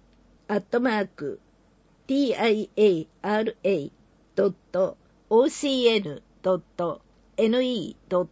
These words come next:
トジェーピー。先、只見古墳群を歩く。平城駅から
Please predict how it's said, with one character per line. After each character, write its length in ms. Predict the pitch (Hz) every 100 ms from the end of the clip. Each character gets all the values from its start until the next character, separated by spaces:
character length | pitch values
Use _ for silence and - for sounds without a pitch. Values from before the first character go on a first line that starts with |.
| _
ト 240 | 175 170 - _ -
ジ 140 | -
ェ 80 | 220
ー 80 | 208
ピ 360 | - 185 151 -
ー。 1700 | - _ _ _ _ _ _ _ _ _ _ _ _ _ _ _ - - _ _ _ _ _
先、 520 | - 277 - 180 -
只 400 | - 202 277 311
見 140 | 294 254
古 160 | 220
墳 320 | 208 262 285 254
群 320 | 185 185 170
を 160 | 156
歩 260 | 147 165 180
く。 320 | - 131 110 _ _ _ _ _ _ _ _ _ _ _ _ _
平 240 | 220 302
城 280 | 240 339 294
駅 260 | 226 185 -
か 180 | 147 127
ら 220 | 117